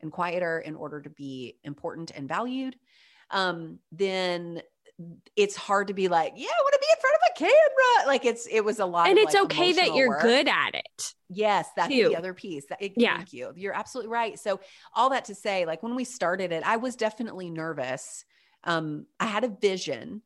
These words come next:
Speaker 1: Okay, so here was the vision. I mentioned already that the Lazy Genius Kitchen teaches you five steps to apply to any problem in your kitchen.
Speaker 2: Mm-hmm.
Speaker 1: And what the vision of the video series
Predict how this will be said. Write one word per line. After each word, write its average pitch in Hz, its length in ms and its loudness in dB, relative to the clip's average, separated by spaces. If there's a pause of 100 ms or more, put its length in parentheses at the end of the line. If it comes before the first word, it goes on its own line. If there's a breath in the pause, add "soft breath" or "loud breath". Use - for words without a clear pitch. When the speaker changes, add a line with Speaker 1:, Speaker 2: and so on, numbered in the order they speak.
Speaker 1:
Okay, 185 160 -4
so 160 160 -10
here 220 140 -10
was 240 120 -8
the 233 60 -6
vision. 127 420 -10 (1040)
I 180 140 -4
mentioned 196 360 -6
already 180 380 -2
that 160 140 -10
the 165 80 -10
Lazy 156 260 -8
Genius 156 380 -4
Kitchen 143 440 -8
teaches 151 340 -8
you 151 60 -8
five 143 540 -2
steps - 500 -8
to 151 120 -4
apply 123 580 -2 (240 soft breath)
to 220 140 -4
any 190 180 -2
problem 151 440 0
in 135 100 -8
your 131 80 -10
kitchen. - 420 -14 (220 soft breath)
Speaker 2:
Mm-hmm. 185 320 -2
Speaker 1:
And 190 200 -2
what 190 200 0
the 247 60 2
vision 254 340 0
of 247 80 -2
the 208 80 -4
video 202 280 2
series 143 540 -10